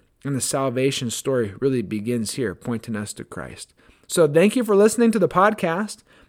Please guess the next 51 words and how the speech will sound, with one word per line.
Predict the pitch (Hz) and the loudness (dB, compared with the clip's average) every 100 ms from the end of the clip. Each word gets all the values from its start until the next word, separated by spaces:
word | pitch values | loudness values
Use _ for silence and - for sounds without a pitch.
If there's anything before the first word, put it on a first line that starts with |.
| - | -4
Thanks | 143 190 196 | 0 2 0
for, | - 196 196 196 - - | 0 4 6 4 2 -4
you | 165 | -2
know, | 196 | 0
grinding | 170 165 185 208 185 | 0 0 2 4 2
through | - 202 | 0 0
this | 190 220 - | 2 2 0
and | - 175 185 | -4 -2 -2
seeking | - 185 226 | -2 -2 2
the | 208 185 | 2 4
Lord | 156 175 | 4 4
in | 190 | 4
the | 175 | 0
midst | 170 175 | -2 0
of | 196 | -2
some | 185 185 156 | 0 0 2
really | 151 190 | 4 2
difficult | 135 131 - - - | 0 -4 -6 -8 -8
passages. | - 113 120 139 135 202 - _ _ _ - | -6 -8 -8 -8 -10 -10 -14 _ _ _ -4
And | 180 | -2
I | |
pray, | 175 196 190 | 0 2 2
Lord, | 196 190 - | 4 2 0
that, | 170 156 107 | 0 0 0
that | 143 | 0
you | 196 | 0
would | 185 | 2
come | 214 | 4
to | 202 | 4
love | 165 175 | 4 2
the | 175 | 2
Lord | 165 185 180 110 | 2 4 4 2
in | 139 | -2
and | 139 131 | -4 -2
through | 147 | -2
his | 143 123 | 0 0
word. | 139 95 - _ - _ _ - | -2 -2 -6 _ -20 _ _ -4
Even | 147 175 | -2 0
the | 175 | -2
passages | 175 160 165 151 | 0 0 0 -2
that | 160 165 | 0 2
are | |
difficult, | 156 151 - 147 151 - | 2 0 0 0 0 -2
even | 131 147 160 | -4 -2 -2
through | - 160 | -2 0
the | 165 | 0
genealogies, | 143 160 156 127 123 123 123 123 | -2 -2 -2 -4 -4 -4 -4 -6
even | - 135 143 | -4 -4 -4
through | - 139 | -6 -4
these | 135 139 | -4 -4
blessings, | 113 113 107 107 113 120 | -4 -6 -6 -8 -8 -10